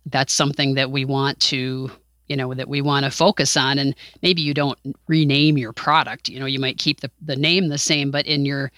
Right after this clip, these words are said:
landing page copy or in your ad copy, you might refer to it as how the people who are searching are actually referring to it, because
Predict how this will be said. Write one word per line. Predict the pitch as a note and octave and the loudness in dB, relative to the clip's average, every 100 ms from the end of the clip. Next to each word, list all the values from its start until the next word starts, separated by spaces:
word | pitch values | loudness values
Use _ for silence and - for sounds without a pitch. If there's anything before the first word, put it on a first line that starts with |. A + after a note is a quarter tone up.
| - _ | -20 _
landing | D3 C#3 D#3+ C#3+ | -2 2 2 0
page | D3+ C#3 C3 - | -2 -2 -2 -4
copy | - D#3+ F#3 - C3+ | 0 2 2 -2 -6
or | D3+ | -6
in | C#3+ | -6
your | C#3 C3+ - | -6 -6 -2
ad | C#3 C#3+ | -2 0
copy, | B2+ B2+ A2+ A#2 C3+ D3+ _ _ _ | -4 -6 -6 -8 -8 -10 _ _ _
you | D3 | 2
might | C#3 C#3 | 4 2
refer | C#3 C#3+ - E3+ | 0 -4 2 2
to | D#3 D3 | 4 0
it | C3+ C3+ | 0 0
as | C3+ C3+ | 0 -2
how | D3 C3+ C3+ C#3 - G3+ B3 _ | 0 -2 -4 -10 -12 -20 -20 _
the | D3 | -10
people | - C#3 C#3+ C3+ | -2 -2 -2 -6
who | C#3+ | -4
are | C3+ | -2
searching | C3 E3+ F#3+ - B2 B2 - _ _ _ _ - | 0 0 0 0 -2 -4 -10 _ _ _ _ -2
are | C#3 | 0
actually | B2+ C3 C3 - C3 | 2 0 0 0 0
referring | B2+ B2+ D#3 C#3 C3+ | -2 -2 0 2 2
to | C3+ C3 | 0 0
it, | C3 C3+ | -4 -4
because | C#3+ D#3 C3+ B2 - | -6 -2 -2 0 -2